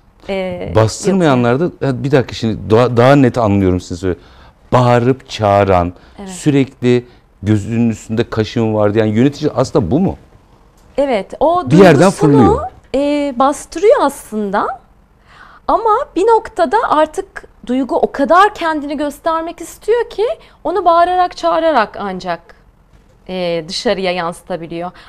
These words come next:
Speaker 1: Halbuki daha öncesinde o duygu böyle tık tık tık kapıyı çalıyor. Diyor ki,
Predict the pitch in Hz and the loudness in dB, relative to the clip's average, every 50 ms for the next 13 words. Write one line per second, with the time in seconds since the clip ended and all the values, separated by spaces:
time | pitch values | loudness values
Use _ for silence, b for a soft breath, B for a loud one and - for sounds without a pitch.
0 | B - 269 302 320 339 320 320 254 339 294 339 370 392 403 370 359 370 311 - | B -4 -4 -4 -4 -4 -4 -2 0 0 2 2 2 2 2 0 -2 -4 -4 -6
1 | - - 339 349 359 415 480 523 508 B B B B B B - 269 240 311 320 | -8 -6 -4 -2 0 0 0 0 -4 B B B B B B -4 -2 -2 -2 -4
2 | 330 - 381 381 - - 294 302 294 302 - _ - 339 - - - 370 - - | -4 -4 -4 -4 -4 -4 -4 -4 -4 -6 -10 _ -16 -16 -16 -14 -14 -14 -14 -10
3 | - 440 415 - - - 269 - - 302 311 302 - 330 320 311 381 349 254 208 | -10 -12 -12 -10 -10 -10 -10 -6 -6 -8 -8 -6 -6 -6 -6 -4 -4 -4 -4 -6
4 | 190 185 b b b b b b b b _ - 302 440 480 - - 247 208 185 | -6 -8 b b b b b b b b _ -8 -6 -6 -6 -6 -6 -8 -8 -8